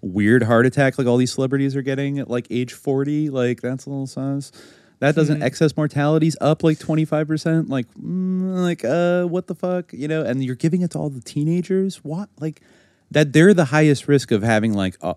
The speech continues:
Speaker 1: a heart attack or a stroke from it. Like,
Speaker 2: Mm-hmm.
Speaker 1: and they have, like, an infinitesimal risk of dying from covid. So it's like, literally, why?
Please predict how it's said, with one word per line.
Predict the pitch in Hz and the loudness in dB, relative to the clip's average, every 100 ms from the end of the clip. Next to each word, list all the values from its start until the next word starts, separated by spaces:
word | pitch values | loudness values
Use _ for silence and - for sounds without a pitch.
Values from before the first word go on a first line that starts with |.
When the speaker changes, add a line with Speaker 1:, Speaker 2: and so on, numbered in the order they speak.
| - | -8
Speaker 1:
a | 104 | -10
heart | - 104 | -2 0
attack | 104 - 78 69 - | 0 -4 -8 -10 -8
or | 95 98 | -4 -4
a | |
stroke | - - 90 101 | -6 -6 -2 -2
from | - 76 76 | -4 -10 -8
it. | 76 73 - _ _ _ | -8 -12 -18 _ _ _
Like, | 107 98 | -2 -2
Speaker 2:
Mm-hmm. | 135 | -2
Speaker 1:
and | 113 113 | 0 2
they | 113 110 _ - | 2 0 _ -8
have, | 120 113 | -4 -2
like, | 120 - | -2 0
an | 117 110 - | -2 -2 -2
infinitesimal | 120 131 - 120 120 110 - 101 92 | 0 0 0 0 0 -4 -2 -4 -2
risk | 92 - | -4 -6
of | 95 | -6
dying | 92 87 87 | -4 -4 -6
from | 80 85 | -8 -8
covid. | 95 90 - - - | -6 -6 -8 -12 -8
So | 117 | -6
it's | 101 | -4
like, | 101 92 | -6 -6
literally, | 101 113 175 196 123 | -4 -2 -2 -2 -2
why? | 92 90 95 92 | -2 -6 -8 -12